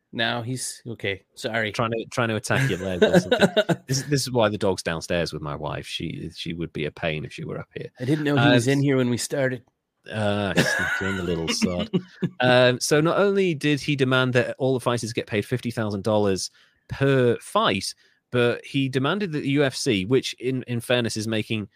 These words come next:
Speaker 2: hundreds of millions of dollars a year, like, this, let's
Speaker 1: Mm-hmm.
Speaker 2: not,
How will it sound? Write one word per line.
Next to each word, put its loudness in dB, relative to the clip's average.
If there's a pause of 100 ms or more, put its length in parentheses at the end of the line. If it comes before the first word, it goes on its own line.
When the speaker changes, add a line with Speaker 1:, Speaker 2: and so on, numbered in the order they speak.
(220)
Speaker 2:
hundreds -2
of -2
millions 0
of -10
dollars 2
a -4
year, -4 (160)
like, 0
this, 0
let's -6
Speaker 1:
Mm-hmm. -12
Speaker 2:
not, 0